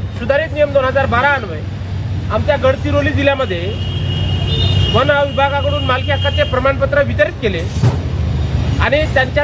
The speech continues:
ताब्यात असलेले जे क्षेत्रफळ आहे, त्या क्षेत्रफळाचे प्रमाणपत्र त्यांनी, अ, वन हक्क कायद्यानुसार वितरित केले, परंतु शासनाच्या कोणत्याच योजनेचा फायदा आमच्या आदिवासी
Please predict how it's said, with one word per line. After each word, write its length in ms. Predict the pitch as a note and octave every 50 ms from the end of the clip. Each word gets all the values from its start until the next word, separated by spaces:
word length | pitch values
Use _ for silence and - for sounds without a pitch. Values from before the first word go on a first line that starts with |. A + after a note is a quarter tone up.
| C#4+
ताब्यात 220 | - B3 - C#4+ C#4
असलेले 340 | C#4 C4 C4 C#4 C#4+ C#4+ C#4
जे 140 | - D4
क्षेत्रफळ 440 | - - B3 A#3 - - - C#4+ B3
आहे, 380 | G#3+ G3 F#3+ F#3+ - - - -
त्या 100 | C4 C#4
क्षेत्रफळाचे 580 | C4 C4+ C4 C4+ C4 - C4+ C4+ C#4 - -
प्रमाणपत्र 540 | - - B3 B3 C4 C4+ - F3 D#3 - F3 F3+ F3 E3+ - - - - - - - - -
त्यांनी, 360 | A#3 A#3 B3+ C4+ C#4 C#4 C4+
अ, 960 | C4 - - - G#3+ G3+ G3+ G3+ G3+ G3+ G3 G3 G3 G3 G3 F#3+ F#3+ F#3+ F#3+ F#3+
वन 120 | A3 B3+ C#4+
हक्क 160 | D4 C#4+ C#4
कायद्यानुसार 600 | C4+ C4+ C#4 C4+ C#4 C4+ - - C#4+ C#4 C#4 C4
वितरित 320 | B3 B3 - - - - - -
केले, 200 | - F3+ F3 F3 - - - - - - - - - - - - - - -
परंतु 280 | B3 B3+ C#4 C4+ - E4 E4 -
शासनाच्या 460 | C#4 B3+ A#3 - C4+ C#4 C#4 - D#4+
कोणत्याच 440 | D#4+ - C4 C4 A3+ D4+ D#4 D#4+ D#4
योजनेचा 420 | C4+ C4 C4 C4+ C4+ C4 C#4+ C#4+ C#4+
फायदा 340 | - - G#3+ G#3+ G#3 C#4
आमच्या 280 | C#4 B3+ A#3 - C#4 C4
आदिवासी 560 | B3 A#3+ B3 B3 A#3+ - - C#4 C#4+ C#4+ C4